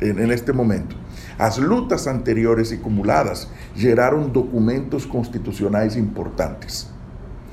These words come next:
Você pode ter duas atitudes com relação a uma Constituição. Uma atitude, eh, de contemplação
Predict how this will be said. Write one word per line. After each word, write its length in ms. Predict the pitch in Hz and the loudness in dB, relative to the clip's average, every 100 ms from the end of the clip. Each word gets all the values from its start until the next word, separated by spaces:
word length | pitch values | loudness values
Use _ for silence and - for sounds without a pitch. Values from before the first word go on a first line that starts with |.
| - - | -14 -6
Você 200 | 113 110 | 0 2
pode 260 | 165 170 160 | 4 4 4
ter 200 | 156 156 | 4 2
duas 300 | 147 185 175 | 4 2 4
atitudes 580 | 156 117 104 127 123 127 | 0 0 0 0 2 0
com 140 | 123 | 0
relação 440 | 104 101 95 110 113 | 2 2 0 0 2
a 40 | |
uma 140 | 113 | 2
Constituição. 580 | 110 107 101 85 85 64 - - - - - | -2 -4 -4 -4 -6 -8 -10 -14 -16 -12 0
Uma 220 | 156 165 | 2 4
atitude, 880 | 135 131 113 - 101 82 80 78 76 - - - | 2 0 -2 0 0 0 -4 -4 -6 -8 -14 -14
eh, 380 | - 87 87 80 87 92 | -10 -4 -2 -2 -6 -4
de 120 | 120 | -2
contemplação 1160 | 117 117 110 107 107 101 101 101 - - 202 - | 2 2 2 2 2 0 0 -2 -2 0 2 0